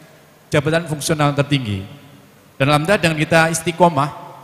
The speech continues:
artinya kita selalu mengatakan bahwa sistem kita bangun, manajemen mutu kita laksanakan,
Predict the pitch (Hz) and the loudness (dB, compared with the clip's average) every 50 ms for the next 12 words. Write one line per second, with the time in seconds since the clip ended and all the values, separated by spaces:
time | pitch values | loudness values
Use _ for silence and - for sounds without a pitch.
0 | - - - - - - 131 131 - 147 151 147 143 156 147 160 156 131 135 147 | -20 -20 -20 -20 -12 -6 -6 -6 -4 -4 -4 -4 -4 -2 -2 -2 -2 -2 0 -2
1 | 143 151 160 165 160 156 151 143 135 135 - 151 165 156 143 135 131 127 123 - | 0 0 0 0 -2 -2 -4 -4 -4 -4 -4 -6 -4 0 0 2 2 0 0 -2
2 | 147 - 151 147 139 143 143 143 139 139 123 117 117 131 147 175 - - - - | -4 -4 -4 -6 -6 -2 -2 -2 0 2 0 0 2 -2 -2 -4 -6 -14 -20 -20
3 | - - - - - - - - 143 143 143 143 139 143 139 139 139 143 143 - | -20 -20 -20 -20 -20 -20 -12 -8 -4 -2 -2 0 2 0 0 0 0 -2 0 2
4 | 165 160 156 151 151 151 147 139 139 143 - 147 139 131 127 120 - 139 151 165 | 2 2 2 2 -2 -4 -2 -4 -4 -4 -2 -4 -2 -2 -2 -4 -2 -4 -4 -4